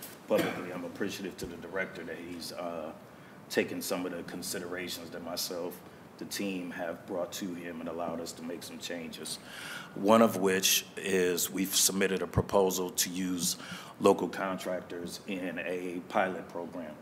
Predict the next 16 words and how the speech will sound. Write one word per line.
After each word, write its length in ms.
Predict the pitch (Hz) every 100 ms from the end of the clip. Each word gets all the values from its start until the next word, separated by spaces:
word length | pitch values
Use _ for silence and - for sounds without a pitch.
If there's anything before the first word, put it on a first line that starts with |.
| - - - - -
Now 120 | 87
we're 100 | 92
gonna 220 | 95 95
focus 420 | - 110 95 95 -
that 300 | 95 90 -
effort 440 | 104 98 95 90
on 240 | 92 90 82
strictly 640 | - - 104 101 92 90
the 160 | 82 87
vacant 520 | 95 92 95 92 - - -
structures, 680 | - 101 101 - 117 - - - - - - -
so 180 | 90 82
structures 520 | - 101 95 98 87
that 180 | 87 87
actually 380 | 92 - 80
have 480 | 76 98 92 90 90